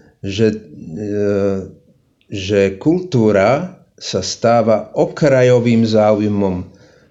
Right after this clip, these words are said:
finančných skupín, okrajovým záujmom obchodných skupín a z toho potom aj okrajovým záujmom politiky a verejného života. A v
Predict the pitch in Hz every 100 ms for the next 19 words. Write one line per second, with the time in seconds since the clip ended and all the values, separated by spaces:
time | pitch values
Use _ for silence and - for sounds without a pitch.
0 | _ - - - 127 139 151 156 180 185
1 | 190 - - 190 190 190 196 196 - -
2 | - 139 139 160 147 139 135 117 117 117
3 | 110 90 - 110 - 156 139 147 147 -
4 | 151 147 156 - 107 - 131 135 131 127
5 | 127 107 92 107 123 117 110 107 104 110
6 | 113 107 98 95 123 127 123 113 107 95
7 | 107 101 98 87 80 90 135 139 196 220
8 | - _ - _ _ _ _ _ _ -
9 | 101 -